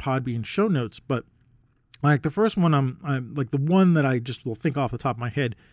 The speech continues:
and I'm probably pronouncing this wrong. I mean, it looks like it's spelled Cage, K A G E, but I think it's Kage, um, K A G E,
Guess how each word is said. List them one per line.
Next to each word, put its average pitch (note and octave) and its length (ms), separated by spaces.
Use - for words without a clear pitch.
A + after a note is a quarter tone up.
and C3 60
I'm B2 100
probably C#3+ 640
pronouncing B2 560
this A2+ 220
wrong. A#2+ 300
I B2 60
mean, B2+ 280
it C#3+ 200
looks D#3 380
like C#3+ 140
it's B2 100
spelled B2 400
Cage, A2+ 540
K - 160
A B2+ 240
G A#2+ 260
E, - 20
but A2 140
I A#2+ 60
think C3 100
it's A2 120
Kage, C#3+ 540
um, B2+ 400
K - 160
A C#3 300
G B2+ 160
E, D3 480